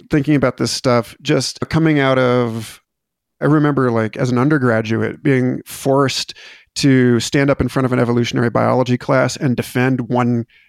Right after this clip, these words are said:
kind of species concept over every other, and just getting super frustrated by this because it's also, like, the situatedness, the contextuality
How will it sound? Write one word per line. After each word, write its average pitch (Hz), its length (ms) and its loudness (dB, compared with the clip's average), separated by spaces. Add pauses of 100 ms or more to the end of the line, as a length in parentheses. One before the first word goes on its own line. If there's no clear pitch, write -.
kind 143 380 0
of 135 80 -2
species 156 500 0
concept 196 560 -2
over 139 300 2
every 135 280 0
other, 170 380 -2 (380)
and 147 120 -4
just 151 120 -2
getting 156 180 2
super 131 540 -2 (120)
frustrated 156 640 -4
by 170 160 -2
this 180 160 -4
because 143 260 -4
it's 127 140 -2
also, 139 400 0
like, 143 220 -2
the 143 40 0
situatedness, 139 920 0
the - 80 -10
contextuality 120 880 -2